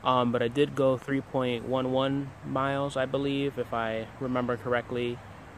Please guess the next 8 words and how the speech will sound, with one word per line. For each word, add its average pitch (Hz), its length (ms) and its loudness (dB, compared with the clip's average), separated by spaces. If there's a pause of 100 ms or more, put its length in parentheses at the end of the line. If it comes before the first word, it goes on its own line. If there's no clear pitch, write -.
Um, 110 540 -4 (180)
so 127 320 6
definitely 139 640 4
happy 131 320 2
about 120 360 0 (120)
hitting 131 260 2
that 120 460 -2
goal, 120 380 8